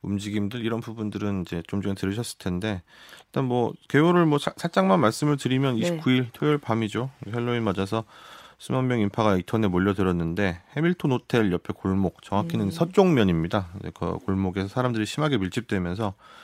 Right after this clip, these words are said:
Speaker 1: 앞으로 제대로 나아가지 못하는 병목 현상이 발생해서 사람들이 거의 밀착 상태였었는데
Speaker 2: 네.
Speaker 1: 이런 상황에서 뒤쪽 인파에서 이제 밀려서 넘어지는 사람들이 발생하면서 참사가 이-, 일어났습니다.
Speaker 2: 네,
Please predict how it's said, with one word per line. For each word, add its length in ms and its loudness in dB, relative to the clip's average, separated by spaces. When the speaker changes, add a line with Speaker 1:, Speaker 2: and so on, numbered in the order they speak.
Speaker 1:
앞으로 460 0
제대로 300 -2
나아가지 340 4
못하는 300 -4
병목 400 -2
현상이 320 0
발생해서 640 -4
사람들이 560 -2
거의 240 0
밀착 380 0
상태였었는데 1000 -4
Speaker 2:
네. 420 -4
Speaker 1:
이런 180 -4
상황에서 320 0
뒤쪽 280 -4
인파에서 840 0
이제 180 -8
밀려서 240 -4
넘어지는 540 -2
사람들이 420 -4
발생하면서 880 -6
참사가 680 -4
이-, 60 -10
일어났습니다. 800 -8
Speaker 2:
네, 540 -4